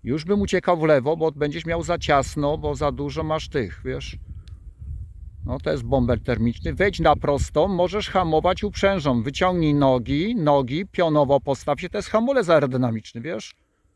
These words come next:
I trzymaj kierunek wyciągarka. Możesz, postaw się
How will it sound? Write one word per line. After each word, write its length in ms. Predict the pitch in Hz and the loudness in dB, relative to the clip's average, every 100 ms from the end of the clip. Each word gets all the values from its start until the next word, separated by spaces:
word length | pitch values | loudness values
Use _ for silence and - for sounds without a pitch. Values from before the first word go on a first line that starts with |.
| _ _ _ _ _ _ | _ _ _ _ _ _
I 100 | 139 | -14
trzymaj 340 | - 214 254 240 | -4 0 2 4
kierunek 440 | 202 208 214 190 | 2 2 0 0
wyciągarka. 680 | 190 - 196 175 151 - 110 | -2 -2 2 4 2 2 -4
Możesz, 420 | 117 165 208 - - _ - _ _ _ _ _ _ - | -2 -2 -4 -6 -14 _ -20 _ _ _ _ _ _ 0
postaw 460 | 160 175 - 185 | 2 2 2 0
się 380 | - 190 190 208 | 0 0 0 0